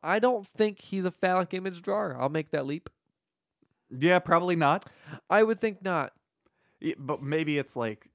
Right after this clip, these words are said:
Speaker 2: you know, telling him he's a prophet. Like, "Hey,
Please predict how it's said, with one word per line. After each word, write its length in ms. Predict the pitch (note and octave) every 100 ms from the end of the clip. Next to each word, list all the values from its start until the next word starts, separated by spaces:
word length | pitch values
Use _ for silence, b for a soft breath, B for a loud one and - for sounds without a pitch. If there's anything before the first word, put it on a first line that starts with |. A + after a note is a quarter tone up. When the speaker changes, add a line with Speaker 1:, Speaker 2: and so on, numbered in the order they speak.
| _
Speaker 2:
you 120 | - B2+
know, 240 | F2+ E2+ _ - _ -
telling 260 | C#3+ C3 B2
him 100 | B2+
he's 220 | A#2 A2+
a 40 |
prophet. 520 | - C#3 A2+ - F#2+ -
Like, 160 | -
"Hey, 360 | - E3 F#2+ F#2+